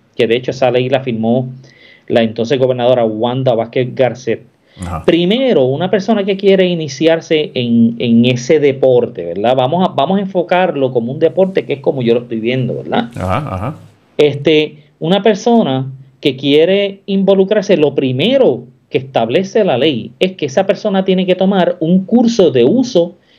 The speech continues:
Speaker 1: y manejo de armas de fuego.
Speaker 2: Ok.
Speaker 1: ¿Ven? Y ese es el curso que damos nosotros los instructores allí. Nosotros
Speaker 2: Ok.
Speaker 1: entonces le damos un curso a la persona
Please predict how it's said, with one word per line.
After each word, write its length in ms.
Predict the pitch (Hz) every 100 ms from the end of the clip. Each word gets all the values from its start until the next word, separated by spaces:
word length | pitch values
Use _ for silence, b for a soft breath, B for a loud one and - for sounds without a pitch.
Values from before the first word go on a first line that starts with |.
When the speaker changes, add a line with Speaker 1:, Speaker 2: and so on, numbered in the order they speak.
| b
Speaker 1:
y 120 | 165
manejo 600 | 143 135 139 208 226 202
de 180 | 147 120
armas 340 | 120 143 175 175
de 80 | 165
fuego. 440 | 131 98 82 - _
Speaker 2:
Ok. 220 | - 95 71
Speaker 1:
¿Ven? 220 | 160 233 - _ _ _ b -
Y 120 | 151
ese 180 | 160 226
es 80 | 233
el 140 | 233
curso 340 | - 262 220 180
que 100 | 139
damos 260 | 139 175
nosotros 360 | 185 185 202 185
los 100 | 190
instructores 540 | 190 190 165 202 185
allí. 320 | 117 98 95 98 b b b
Nosotros 420 | 139 147 160 196
Speaker 2:
Ok. 80 | 208
Speaker 1:
entonces 640 | 202 240 262 - 143 139 - b -
le 260 | 135 139
damos 260 | 170 139 160
un 120 | 175
curso 360 | 143 185 180 190
a 60 |
la 100 | 196
persona 580 | 202 208 262 240 175 175